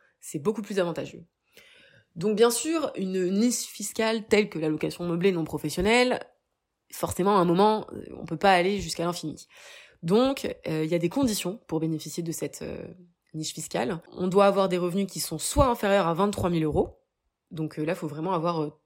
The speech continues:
prendre tous les revenus. Donc, euh, sans enlever les charges. C'est vraiment le locataire vous a donné, euh, vingt mille euros par an.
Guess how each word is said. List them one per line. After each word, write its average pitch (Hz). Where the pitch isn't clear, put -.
prendre 160
tous -
les 247
revenus. 165
Donc, 156
euh, -
sans -
enlever 196
les 180
charges. -
C'est -
vraiment 185
le 196
locataire 196
vous 170
a 160
donné, 165
euh, 151
vingt 196
mille 208
euros 165
par 151
an. 214